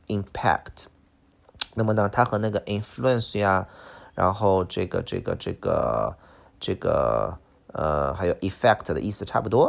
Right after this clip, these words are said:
啊，影响、效果的意思。OK，那么它的用法是impact on something，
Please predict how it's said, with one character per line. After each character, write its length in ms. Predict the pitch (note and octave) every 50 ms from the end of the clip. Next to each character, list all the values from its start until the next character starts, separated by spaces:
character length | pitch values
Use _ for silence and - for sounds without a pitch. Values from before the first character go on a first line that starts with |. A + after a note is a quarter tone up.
| -
啊， 160 | - G#2 F2+ -
影 260 | - D2 D#2+ E2 -
响、 180 | - - -
效 280 | - - - - F2+ F2
果 120 | - -
的 80 | G#1 G#1+
意 120 | A#1 -
思。 180 | - - - -
OK， 280 | - - - - E2+ -
那 80 | - G2+
么 80 | G2 F#2
它 160 | A2 A2+ G#2+
的 240 | G#2 G2+ F#2+ F2 - - - - - - - - -
用 180 | A#2+ A2+ G#2
法 200 | G#2+ - F#2 E2+
是 180 | - - - - -
impact 680 | G2 G2 G2 - - - A#2 A2 A#2 A#2 - - - - -
on 220 | - F2+ F#2+ G2 A#2
something， 480 | A#2+ - D2 E2 D#2 - - - -